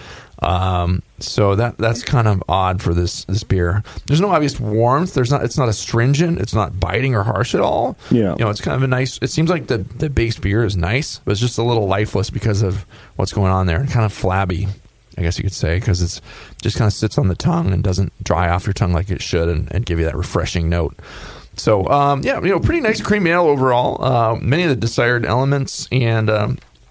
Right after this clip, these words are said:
Speaker 1: actually a fairly good balance. I think the recipe itself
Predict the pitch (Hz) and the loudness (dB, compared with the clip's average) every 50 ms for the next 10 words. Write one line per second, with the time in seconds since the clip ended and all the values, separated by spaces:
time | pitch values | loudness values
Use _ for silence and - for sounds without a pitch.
0 | _ _ _ _ _ - - - - - - - - - - 139 147 165 156 165 | _ _ _ _ _ -14 -8 -6 -6 -4 -2 -2 -2 0 2 2 2 2 2 0
1 | 139 113 131 139 123 107 82 80 98 107 110 120 - 110 104 107 107 113 - - | 0 0 0 0 0 0 -2 0 2 2 2 2 2 2 2 4 2 2 0 -2
2 | - - 143 139 135 - - 98 - - - - 82 117 151 165 - - - - | 0 0 2 2 2 0 0 -2 -4 -2 -2 0 0 0 0 -2 -6 -12 -16 -16
3 | - - - - | -16 -16 -18 -20